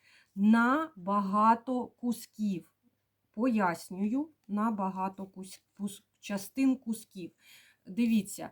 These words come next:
я не один раз казала вже, що в Кремлі десятка людей, десять людей, е, які називаються, е, Путін,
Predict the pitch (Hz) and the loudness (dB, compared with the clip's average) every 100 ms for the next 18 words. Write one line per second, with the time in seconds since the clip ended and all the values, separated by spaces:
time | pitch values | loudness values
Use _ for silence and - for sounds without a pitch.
0 | _ _ 190 214 269 311 277 247 214 240 | _ _ -6 0 2 4 6 4 4 4
1 | 277 214 185 170 - 220 202 196 180 170 | 4 4 2 0 -2 -4 0 2 4 2
2 | 170 165 208 190 160 - - 247 202 - | -4 -4 -2 0 -2 -8 -4 0 0 -2
3 | - 214 277 302 226 208 180 196 - _ | -6 0 4 6 8 6 4 -4 -10 _
4 | - - - 180 262 269 311 320 311 - | -20 -20 -4 4 4 4 4 4 2 -2
5 | 196 185 220 262 208 202 190 175 233 277 | -2 2 2 2 4 2 0 0 2 2
6 | - 226 - 233 240 190 180 170 190 _ | 0 -4 0 0 0 -2 -2 -4 -8 _
7 | _ - - - 202 196 190 202 240 240 | _ -20 -20 -6 -2 0 2 2 2 2
8 | 320 277 240 220 254 226 208 190 170 - | 4 4 4 2 2 4 4 2 -2 -8
9 | 180 165 - 190 190 185 - 269 220 190 | -6 -6 -6 -6 -6 -6 2 4 4 2
10 | - 254 302 | 0 2 2